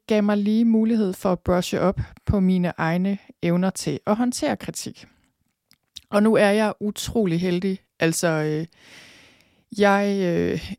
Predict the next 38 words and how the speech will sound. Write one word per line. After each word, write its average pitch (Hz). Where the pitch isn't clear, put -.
jeg 190
får 180
jo 160
mange 156
mails, 233
altså 175
mails 170
og 170
kommentarer 165
også 160
på -
de 185
sociale 160
medier 175
og 156
steder, 180
hvor 160
folk 175
og 156
møder 175
folk -
ude 190
i 180
verden. 175
Og 165
generelt 170
får 175
jeg 156
bare 160
utrolig 185
positiv -
respons 160
på -
det, 165
jeg 156
laver, 170
og 190
det, 175